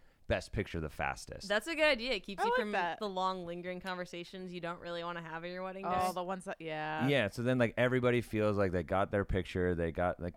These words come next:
Speaker 1: we're not gonna have a chit chat with them in
Speaker 2: Mm-hmm.
Speaker 1: fifteen seconds. They
Speaker 3: Mm-hmm.
Speaker 1: can still do that after, but everyone feels like they got something.
Speaker 2: Mm-hmm.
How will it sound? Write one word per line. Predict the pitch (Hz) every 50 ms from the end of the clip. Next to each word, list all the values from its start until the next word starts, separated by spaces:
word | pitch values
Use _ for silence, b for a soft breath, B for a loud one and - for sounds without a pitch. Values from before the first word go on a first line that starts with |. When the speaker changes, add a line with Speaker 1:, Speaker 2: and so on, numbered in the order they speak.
| - -
Speaker 1:
we're | - 123 135
not | 151 151 135 113 -
gonna | - 85 80
have | 82 80 73
a | 69 -
chit | - - 95 - -
chat | - 82 71 - 64
with | 67 -
them | - 67 71
in | 71
Speaker 2:
Mm-hmm. | - 208
Speaker 1:
fifteen | - 78 - - 73 73 71
seconds. | - - 80 71 - 82 76 76
They | - 87 85
Speaker 3:
Mm-hmm. | -
Speaker 1:
can | 87
still | - - 107 101
do | 95 98 92
that | 87 85 82
after, | 82 80 - - 80
but | 73 82 92
everyone | 101 104 107 104 92
feels | - 101 95 87 82
like | 85 80
they | 76 80
got | 73 73 57 -
something. | - - - 78 80 82 - - 110 123 127 - 185
Speaker 2:
Mm-hmm. | 196 190 185 185 185 185 196